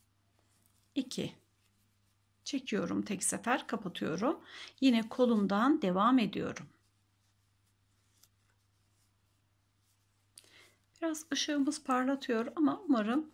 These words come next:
e, görülüyordur. Renk ışıkla çok uyumlu olmadı biraz. Bir, iki. Çekiyorum. Tek seferde çektim.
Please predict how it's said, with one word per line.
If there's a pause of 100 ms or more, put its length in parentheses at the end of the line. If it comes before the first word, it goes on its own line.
(160)
e, (560)
görülüyordur. (880)
Renk (1040)
ışıkla
çok
uyumlu
olmadı
biraz. (1040)
Bir, (160)
iki. (680)
Çekiyorum. (1400)
Tek
seferde
çektim.